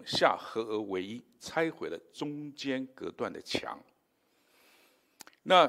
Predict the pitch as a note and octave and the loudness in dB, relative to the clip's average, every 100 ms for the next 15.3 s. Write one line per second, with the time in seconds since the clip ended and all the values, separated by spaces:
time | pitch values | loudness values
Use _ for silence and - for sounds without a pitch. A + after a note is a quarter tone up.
0 | - - G#3 - G3+ E3+ - C#3+ F2 - | 4 -4 -2 0 -2 0 2 2 0 -2
1 | F#3+ C#3 G#2+ B2+ G#2 - C#3 C#3+ G2 D#2+ | -2 0 4 2 2 -4 -6 -4 -6 -6
2 | - A2 A2 G2 - - _ - D#3+ D#3+ | -2 -2 0 -6 -8 -20 _ -8 -6 -8
3 | D3 - C#3+ C#3+ - - F3 D#3 - - | -10 -4 -2 -2 -4 -4 -2 -4 -8 -16
4 | G2 G2+ - - E2+ F2 D3 - - - | -6 -4 -4 -8 -12 -10 0 0 0 -4
5 | - - F#2+ G#2 - _ - F#2 E2+ G2 | -14 -14 -8 -10 -10 _ -14 -8 -4 -4
6 | B1+ - _ _ _ _ _ _ _ _ | -6 -12 _ _ _ _ _ _ _ _
7 | - - - - - G#3+ A3 D#3 - - | -20 -20 -20 -8 -6 -4 -6 -4 -6 -8
8 | D2 - _ _ _ _ _ - F#2+ G#2+ | -16 -18 _ _ _ _ _ -12 -10 -8
9 | G#2+ A#2 B2 A2+ A2+ G#2+ - - - _ | -4 -2 0 -2 -2 -4 -4 -12 -20 _
10 | _ _ - F3+ F#3 F#3 F3+ - - B3 | _ _ -12 -12 -8 -6 -6 -8 -8 -2
11 | E3+ - - A#2 - - A2 F#2+ - - | -2 0 -2 -2 -8 -10 -6 -6 -8 -10
12 | D2 - E2+ - - - _ _ _ _ | -10 -10 -12 -12 -18 -20 _ _ _ _
13 | _ _ _ - A2 - - _ _ B2+ | _ _ _ -2 -2 -2 -10 _ _ -4
14 | C#3+ D3 D3 - - A#2+ A2 F#2+ - A2+ | 0 0 0 -6 -8 -6 -2 -4 -2 -6
15 | G#2+ F2 | -6 -8